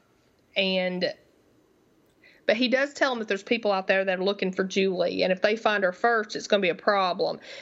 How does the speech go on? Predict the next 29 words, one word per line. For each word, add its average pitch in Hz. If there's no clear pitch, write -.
They're 226
like, 214
"It'll 208
take 220
us 220
some 190
time 233
to 233
come 214
up 202
with 196
that -
money. 196
We 190
can't 190
do 196
it." 180
And 196
he's 202
like, 160
"You 214
don't 175
have 185
time. -
She -
doesn't 175
have 175
the 170
time." 185